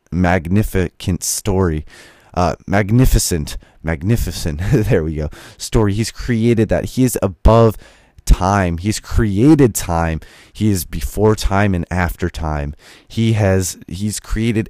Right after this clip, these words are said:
every single thing. He's created the story. He's gone into every single one of us. He cares so deeply and created intricate little things in us. In all of our settings, he has looked at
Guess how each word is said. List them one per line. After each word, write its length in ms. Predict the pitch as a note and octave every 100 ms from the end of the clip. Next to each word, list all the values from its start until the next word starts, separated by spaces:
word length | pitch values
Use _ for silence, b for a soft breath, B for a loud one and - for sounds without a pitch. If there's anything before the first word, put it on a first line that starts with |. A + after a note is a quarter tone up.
| -
every 400 | G2+ B2 G#2+ B2+
single 320 | A#2 A2+ G#2
thing. 220 | G2+ F#2+ F#2+
He's 200 | G2+ -
created 380 | - G#2+ G2
the 100 | E2+
story. 320 | F#2+ - F#2+ G2
He's 220 | G#2 G2+ B B
gone 240 | E2+ G2 G#2
into 260 | G#2+ F#2 - -
every 340 | G#2 F#2+ A2+
single 380 | - G#2 G#2 F#2+
one 160 | G2
of 100 | F#2+
us. 200 | F2 -
He 60 | G2+
cares 260 | - G#2+ -
so 240 | - A#2+
deeply 380 | A2+ G#2+ G2 F2+
and 100 | E2+ B B
created 360 | - B2 G#2+ - -
intricate 1120 | C3 A#2+ A#2 - _ _ - G#2+ - G#2 -
little 360 | F#2+ A2+ A#2
things 460 | G#2 - A2 G2 F#2
in 180 | - G2
us. 260 | E2+ - B B B
In 160 | F#2 -
all 280 | - A2 A2+
of 100 | G#2
our 80 | G2+
settings, 480 | - G2+ F#2+ G2 -
he 120 | G#2
has 140 | G2
looked 240 | F2 G2 -
at 140 | F#2